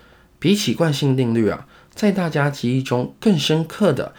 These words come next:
应该是牛顿第二运动定律吧，也就是所谓的运动学定律。公式呢，就是 F 等于M A。最后，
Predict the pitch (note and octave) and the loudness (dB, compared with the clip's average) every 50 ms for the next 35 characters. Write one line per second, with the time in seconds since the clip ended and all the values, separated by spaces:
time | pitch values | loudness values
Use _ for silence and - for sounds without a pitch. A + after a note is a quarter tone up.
0 | - - - - C#3+ C#3 C#3+ C#3+ C#3 C#3+ - - C3+ A#2 G#2+ G2+ G#2 C#3+ C#3+ B2+ | -20 -14 -4 0 2 2 4 2 2 0 2 2 2 2 2 0 2 2 0 0
1 | C3 - E3+ D3+ C#3+ D3 C#3+ - - E3 D3 B2 A#2+ A#2 A2 G#2+ A2 G#2 G#2 G#2 | 0 -2 -2 0 2 0 0 0 0 -2 0 0 0 -2 -2 -2 -2 -2 -2 -2
2 | G2 F2+ C#2+ - - - _ _ - - - _ _ _ - C3 C#3+ D#3 F3+ F3 | -2 -2 -4 -8 -12 -12 _ _ -20 -20 -20 _ _ _ 0 0 2 2 2 0
3 | F3+ F#3+ D#3+ - - A2+ A#2+ C3 C3+ A#2 G2+ - - E3 D#3+ C3+ C3+ C#3+ B2+ A2+ | 0 -2 -4 -2 -2 0 2 2 2 2 0 -2 -2 0 0 2 2 2 0 0
4 | - - G2 G2 G#2+ G#2+ G2+ G2+ G#2+ G2+ G2 - - _ - - - - _ _ | -2 -4 -4 -2 -2 -2 0 0 0 0 -2 -4 -12 _ -20 -20 -20 -20 _ _
5 | - - F#3 F#3+ F#3 - G#3 F#3+ E3+ D#3+ D#3+ - - - - - A2+ - A#2 - | -6 -2 -2 -2 0 2 2 2 2 2 0 -2 -6 -8 -8 -6 -4 -2 -2 -2
6 | - A2 A#2 A#2 - - - - G#2 G2+ G2 F2 - G#2 G#2 G#2 A#2 B2+ C3+ C3+ | 0 -2 -2 -2 -6 -8 -2 -2 0 0 0 -2 -2 -2 -2 0 2 2 2 2
7 | C3+ - - _ _ _ _ - _ _ _ _ - - B2 A#2 G#2+ G2+ A#2 A#2 | 0 -4 -20 _ _ _ _ -20 _ _ _ _ -4 0 0 2 2 2 0 0
8 | G#2+ - - | 0 -2 -6